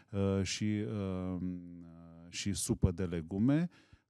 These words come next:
le-ai dat un clocot, după care le-ai, uh, le-ai pasat. Conopida, dacă vorbim despre conopidă, o fierbi fără capac și o fierbi în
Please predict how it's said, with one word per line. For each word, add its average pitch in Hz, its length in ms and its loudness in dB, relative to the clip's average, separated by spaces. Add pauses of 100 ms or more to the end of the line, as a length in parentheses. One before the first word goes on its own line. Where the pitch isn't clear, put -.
(100)
le-ai 104 140 0
dat 95 260 -4
un 90 160 -2
clocot, 117 360 -4
după 92 240 -6
care 95 440 -4
le-ai, 87 380 -4
uh, 85 260 -4
le-ai 87 160 -2
pasat. 85 600 -4
Conopida, 98 500 4
dacă 80 180 -2
vorbim 82 380 2
despre 80 280 -6
conopidă, 98 720 -2
o 92 100 2
fierbi 85 380 0
fără 95 280 -2
capac 104 440 -6
și - 100 -8
o 92 40 0
fierbi 87 340 -4
în 87 100 -8